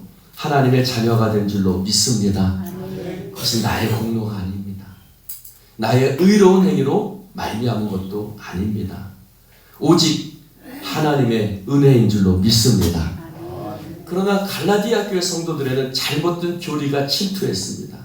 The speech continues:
Speaker 1: 그래서 자꾸 하나님의 은혜를 주목하지 않게 하고 누구를 주목하게 하냐면 자기 자신을 주목하는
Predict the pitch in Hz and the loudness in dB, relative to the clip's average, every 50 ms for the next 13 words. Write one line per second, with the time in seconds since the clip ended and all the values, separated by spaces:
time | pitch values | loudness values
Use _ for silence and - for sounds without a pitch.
0 | - - - - 123 120 113 113 - 156 151 - - - - - - - _ _ | -20 -14 -8 -4 -2 -2 -2 0 2 2 2 0 -2 -6 -10 -16 -20 -20 _ _
1 | _ _ _ - - - - - _ - - - 139 135 139 - 160 156 147 143 | _ _ _ -20 -20 -20 -20 -20 _ -14 -10 -8 -8 -8 -8 -8 -10 -8 -8 -8
2 | 147 - - - - - 240 285 294 277 254 240 233 233 220 220 - 147 151 151 | -10 -12 -12 -10 -10 -8 -6 -4 -4 -4 -4 -4 -2 0 0 -2 -2 -2 -4 -2
3 | 151 151 151 151 147 - - 143 139 139 139 135 135 135 127 104 98 120 117 101 | -2 -2 -2 -2 -4 -4 -4 -4 -2 -2 -2 -2 -4 -6 -10 -10 -8 -8 -8 -8
4 | 95 98 - - - 98 90 - - - 214 - - - - - - - _ _ | -8 -10 -10 -12 -12 -12 -10 -8 -6 -6 -6 -6 -8 -14 -18 -20 -20 -20 _ _
5 | _ _ - 131 147 151 180 170 165 - - - 135 123 120 117 - - - 101 | _ _ -10 -8 -6 -2 -2 -2 -2 -2 -4 -2 0 0 0 0 -2 -4 -6 -6
6 | 107 98 92 95 107 127 - - - - - - - - - _ - - - - | -6 -4 -4 -4 -4 -4 -6 -6 -10 -14 -18 -20 -20 -20 -20 _ -20 -16 -10 -8
7 | - - - - - 135 139 139 113 - - - 113 104 95 92 - - 85 - | -6 -6 -6 -4 -4 -4 -2 -2 -2 -2 -2 -2 -4 -4 -6 -6 -6 -8 -8 -10
8 | - - - - - | -10 -12 -14 -18 -20